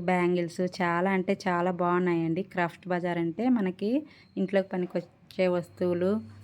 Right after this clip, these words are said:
అన్నీ ఉన్నాయన్నమాట. చూశారు కదా, డైలీ వేర్ కుర్తీలండి. రేయాన్ ఫ్యాబ్రిక్ and కాటన్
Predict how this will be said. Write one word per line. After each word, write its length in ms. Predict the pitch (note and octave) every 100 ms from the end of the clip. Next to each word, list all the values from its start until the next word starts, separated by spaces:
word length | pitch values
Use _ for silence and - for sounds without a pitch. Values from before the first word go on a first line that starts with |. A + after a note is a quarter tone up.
| - - - F#3+
అన్నీ 200 | F3+ G#3 F#3+
ఉన్నాయన్నమాట. 560 | F#3 F3+ E3+ E3 E3 F3+ B3 D#4+ - - - - - - - - - - - - - - - - - - - - - -
చూశారు 300 | F#3 F#3 F3+
కదా, 140 | F3 G3+ G#3
డైలీ 260 | F#3 F3+ F#3
వేర్ 120 | F3+ -
కుర్తీలండి. 680 | E3+ - F3+ E3+ E3 E3 A3+ D#4 - - - - - - - - - - - - - - -
రేయాన్ 280 | F3+ F3+ F3 - -
ఫ్యాబ్రిక్ 500 | F3+ E3 E3+ - A3+ C4+ E4+ - - - - - - - -
and 100 | F#3 F3+
కాటన్ 300 | F#3 F3 F3+